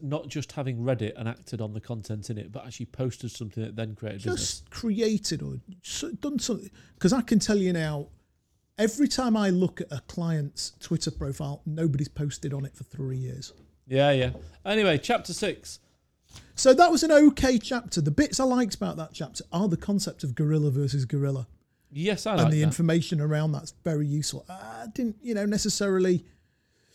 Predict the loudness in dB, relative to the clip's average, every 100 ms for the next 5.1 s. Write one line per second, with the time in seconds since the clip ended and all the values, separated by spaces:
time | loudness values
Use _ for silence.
0 | -16 -14 -14 -18 -20 -20 _ _ _ _
1 | _ _ _ _ _ _ _ _ _ _
2 | _ _ _ -20 2 6 8 8 4 4
3 | 6 6 4 4 4 4 0 2 2 2
4 | 0 2 2 2 2 -2 -6 -6 -6 -6
5 | -8